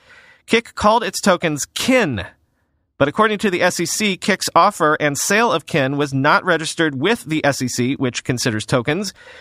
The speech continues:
with the exception of Bitcoin and Ether, to be essentially securities. Furthermore, the S E C says Kik should have revealed the troubled state of its finances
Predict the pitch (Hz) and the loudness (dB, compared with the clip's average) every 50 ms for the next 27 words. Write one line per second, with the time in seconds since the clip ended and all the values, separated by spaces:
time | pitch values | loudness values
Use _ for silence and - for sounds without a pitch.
0 | - - - 104 104 - - _ _ _ - 117 117 - - 104 - - 131 123 | -20 -8 -8 -8 -8 -8 -12 _ _ _ -4 -4 -2 -2 -2 -4 0 0 0 0
1 | - - 120 76 110 110 95 139 131 - - 135 120 113 107 104 101 101 - _ | 0 -2 -2 -2 -2 -2 -2 -2 -4 -2 -2 -2 -2 -2 -2 -2 -4 -6 -6 _
2 | - 170 180 - 156 135 131 143 - _ _ _ _ _ _ _ - - 185 185 | -4 -4 -2 0 0 0 0 0 -4 _ _ _ _ _ _ _ -4 0 0 0
3 | 175 175 170 - _ - 185 185 196 180 - 170 - - 240 240 240 - - 190 | 0 0 -2 -6 _ -2 -2 0 0 0 0 -2 0 2 2 2 2 0 -2 -2
4 | 185 180 185 - 190 - - 240 254 202 147 104 76 - - - _ _ _ _ | -2 -2 -2 -4 -4 0 2 2 2 2 0 -2 -6 -10 -14 -16 _ _ _ _
5 | _ _ _ - 196 226 247 247 247 226 214 202 208 214 214 190 165 180 190 - | _ _ _ 0 2 2 4 2 2 2 2 2 2 2 0 0 0 0 0 0
6 | 220 220 - - 190 185 - - 156 147 151 185 208 - - _ _ _ _ _ | -2 -2 -2 -2 -2 -2 0 2 2 2 2 2 0 -6 -12 _ _ _ _ _
7 | _ - - 160 147 - - - - - - 247 262 247 208 202 196 202 185 185 | _ -4 -2 -2 -2 -2 -2 0 2 4 4 4 4 4 4 4 4 4 2 0
8 | 190 160 156 151 151 156 143 151 139 - - 156 135 143 123 - - - 220 226 | -2 0 2 2 2 2 0 -2 0 2 2 2 2 0 -2 -4 0 0 0 0
9 | 240 - 175 156 160 156 - - 147 135 131 131 131 - 151 147 147 - | 2 0 0 0 0 0 0 0 0 2 2 0 -2 -2 -4 -4 -4 -8